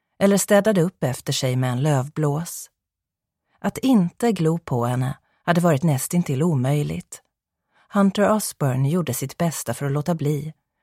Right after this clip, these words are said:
men ingen annan verkade ens försöka. Förmodligen skulle hon avsluta jobbet utanför bilhallen, alltså alldeles intill där han stod. De flesta trodde nog att hon inte märkte hur folk stirrade.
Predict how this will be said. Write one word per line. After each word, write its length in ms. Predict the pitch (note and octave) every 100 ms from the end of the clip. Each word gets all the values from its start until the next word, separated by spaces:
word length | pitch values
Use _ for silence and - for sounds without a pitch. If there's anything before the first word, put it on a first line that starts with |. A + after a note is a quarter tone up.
| -
men 140 | D3
ingen 300 | D#3 C#3 D3+
annan 340 | E3 B2 B2 C#3
verkade 340 | C#3 C3+ E3+
ens 220 | B2 B2+
försöka. 640 | - D3+ C3 D3 - C#3+ D#3 _ _ _ _ _ _ _ _ _
Förmodligen 580 | - G3+ A3 G#3+ F3 D#3+
skulle 220 | D3 F#3
hon 80 | F3+
avsluta 560 | G3 C#3+ - F3+ F3 G3+
jobbet 480 | D3 A#2 B2+ A2+ -
utanför 400 | E3+ B2 B2 B2+
bilhallen, 760 | D#3+ D3 A#2 C3+ D3 C#3+ D#3 - _ _ _ -
alltså 560 | D#3 C#3 - C3+ C3 - -
alldeles 460 | G3 D3 C#3 C3+
intill 360 | E3+ D#3+ B2+ B2+
där 100 | B2+
han 200 | C3 C3
stod. 420 | - D#3 D3 - _ _ _ _ _ _ _ _ _ _
De 200 | C3+ C3+
flesta 440 | C3+ D#3+ - F3 F3+
trodde 360 | G3 E3 C#3
nog 300 | C#3+ B2+ C3+
att 100 | C#3
hon 100 | E3+
inte 200 | E3+ C3
märkte 480 | D#3 F#3+ C3 - F3+
hur 120 | G3
folk 300 | - C3+ C3
stirrade. 640 | - F3 E3+ D3+ D#3 D3